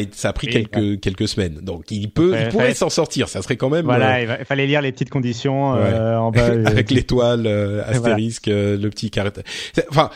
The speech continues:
Speaker 1: franchement, s'il est, euh, euh, aux États-Unis, s'il va aux États-Unis, euh, Assange, ça sera pas marrant pour lui, hein. Donc, je comprends qu'il,
Speaker 2: Oui,
Speaker 1: euh,
Speaker 2: non, je,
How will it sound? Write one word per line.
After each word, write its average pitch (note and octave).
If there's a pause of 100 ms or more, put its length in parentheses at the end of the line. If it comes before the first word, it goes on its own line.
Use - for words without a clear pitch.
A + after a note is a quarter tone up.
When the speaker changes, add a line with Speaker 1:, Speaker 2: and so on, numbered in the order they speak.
(140)
Speaker 1:
franchement, A3+
s'il G#3+
est, F3
euh, B2+
euh, F3
aux C#3
États-Unis, C3+
s'il -
va F3
aux A#2+
États-Unis, A#2+
euh, A#2
Assange, F3+
ça B2
sera -
pas E3
marrant D#3
pour C#3+
lui, G2+
hein. G2+
Donc, G#2
je -
comprends C3
qu'il, A#2
Speaker 2:
Oui, F#3
Speaker 1:
euh, F#3
Speaker 2:
non, C3+
je, G#2